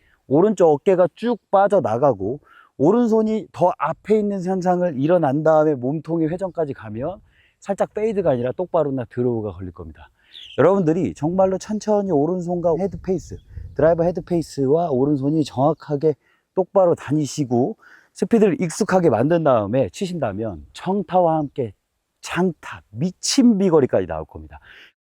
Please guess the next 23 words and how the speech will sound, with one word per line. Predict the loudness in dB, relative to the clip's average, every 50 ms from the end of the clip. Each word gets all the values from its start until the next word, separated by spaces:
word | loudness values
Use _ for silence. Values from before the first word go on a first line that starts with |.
| _ _ _
조금 | -6 -6 -6 -4 _ 0 0 2 4
더 | 4 2 2
제가 | 0 -2 -4 -4 -4
회전을 | -2 -2 0 0 0 0 -2 0
요 | 0 2 2
정도까지 | 2 0 0 0 0 0 0 -2 0 -2
해볼게요. | -6 -8 -8 -10 -10 -6 -6 -4
여기까지 | -6 -2 -2 -2 -2 -2 -4
아니라. | -8 -8 -6 -6 -6 -6 -8 _ _ _ _ _ _ _
자, | -2 0
그러면 | 2 2 2 4 2 2 2
여기서도 | 4 2 2 2 0 -2 0 0 0 0 -2 -4 -8 -8 _ _ _ _ _ _
오른손과 | 0 2 2 4 4 2 2 0 0 0 0 0 0 2 2 2
헤드 | 2 0 -2 -4 -4 -6
페이스가 | -4 -2 -2 -2 -2 -6 -6 -4 -2 -2 -2 -4 -10 _ _ _ _ _ _ _ _
정확하게 | _ 0 2 2 2 2 0 0 0
나오는 | 0 0 0 0 0 -2 -6
걸 | -8
볼 | -8 -6 -8 -8
수가 | -6 -6 -8
있습니다. | -8 -8 -12 -16 -14 -8 -8 -8 -6
잘 | -4 -4 -2 -2
보세요. | -2 -2 -2 0 0 0 -2 -2 -6